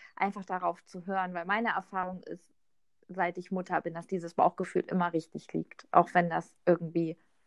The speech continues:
ähm, entgegengesetzt von irgendwas ist, dass man, ja, diesem Gefühl vertrauen sollte und auch wieder mehr in dieses Gefühl reingeht und dieses Gefühl auch zulässt und weniger manchmal aus dem Kopf einfach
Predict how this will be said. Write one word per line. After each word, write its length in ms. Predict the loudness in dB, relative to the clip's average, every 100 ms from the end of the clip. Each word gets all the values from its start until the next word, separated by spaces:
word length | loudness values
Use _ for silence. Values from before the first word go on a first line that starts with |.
| _ _ _ _ -4 4
ähm, 300 | 4 4 0
entgegengesetzt 840 | 2 8 10 10 10 6 6 -6 2
von 280 | 4 4 10
irgendwas 500 | 10 10 2 0 -2
ist, 220 | -18 -18
dass 140 | -16 -12
man, 260 | -12 -14 _ _ -20 _
ja, 260 | -8 -8 -8 -10
diesem 220 | -6 -6
Gefühl 300 | -6 0 0
vertrauen 500 | 0 -6 -4 -2 -2 0
sollte 260 | -2 2
und 80 | 4
auch 140 | 6
wieder 220 | 6 6 4 -10 -20 _ 2
mehr 260 | 4 4
in 100 | 2
dieses 260 | -6 -8 -12
Gefühl 280 | -6 -2 0
reingeht 460 | 2 2 2 -2
und 80 | -4
dieses 280 | -8 -10 -10
Gefühl 320 | -6 0 2
auch 140 | 2 -4
zulässt 800 | -4 0 2 2 -2 -6 -10 -6
und 180 | -6 -8 -16 -6
weniger 520 | 4 8 8 8 8
manchmal 340 | 6 0 0 -2
aus 120 | -4
dem 160 | -8
Kopf 360 | -4 0 0 0 -10 -2
einfach 500 | -2 -2 -6 -6